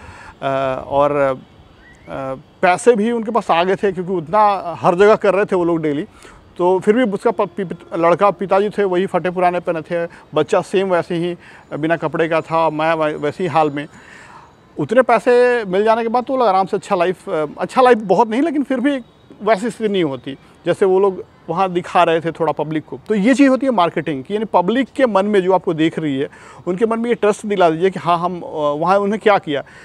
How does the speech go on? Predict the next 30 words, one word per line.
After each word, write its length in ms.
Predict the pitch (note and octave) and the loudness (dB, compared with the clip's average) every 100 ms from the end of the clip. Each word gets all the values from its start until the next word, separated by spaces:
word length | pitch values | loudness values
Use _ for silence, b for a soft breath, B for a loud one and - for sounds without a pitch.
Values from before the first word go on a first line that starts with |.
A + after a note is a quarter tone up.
| B - | B -8
कि 80 | |
मैं 160 | F#3+ G3+ | 0 0
सच 220 | - F#3 | 0 -4
में 160 | G#3+ F3 | -4 0
गरीब 300 | E3 E3+ D3 | 0 0 -4
हूँ 140 | E3+ | -4
और 120 | G#3 | -2
मुझे 180 | F#3 F#3 | -2 -4
पैसे 300 | F3 D3 C#3 | -4 -4 -4
की 100 | F3 | -6
ज़रूरत 240 | D3+ D#3 D#3+ | -4 -6 -6
थी। 220 | G#3 A3+ B B B - | -8 -10 B B B -4
आपका 260 | D#3+ E3+ G#3+ | -2 0 -2
ट्रस्ट 340 | - G#3 - | 0 0 0
जीता, 340 | F#3+ F3 D#3 F3+ | -4 -6 -4 -2
आपका 260 | E3 - | -2 -4
विश्वास 360 | D3 C#3+ E3+ E3+ | -8 -2 0 0
जीता, 240 | D#3+ C#3 | -2 -2
आपका 200 | E3 E3+ | -2 0
दया 260 | D3 D3 E3+ | 0 4 2
जीता, 280 | D#3+ C#3 F3 | 2 -4 -4
आपका, 480 | D#3+ C#3+ - D3+ D3 | -4 -4 -2 -2 -2
अ, 100 | C#3 - - C#3 C#3+ C#3+ B2+ | -6 -14 -12 -10 -10 -12 -2
हम्बलनेस 720 | F3+ F3 D#3+ F3 G3 G#3 G#3+ | -2 -2 -4 2 2 2 -2
जीता 280 | D3+ C3+ E3+ - B B B - | -8 -10 -12 -14 B B B -6
और, 200 | C#3 D3 | -4 -2
अ, 400 | D3 C#3+ D3 - _ _ - | -2 -4 -6 -14 _ _ -10
आपने 180 | C#3 D#3+ | -8 -6
पैसे 280 | D3+ C#3 C#3 | -4 -4 -6
दिया। 220 | B2 A#2 | -12 -18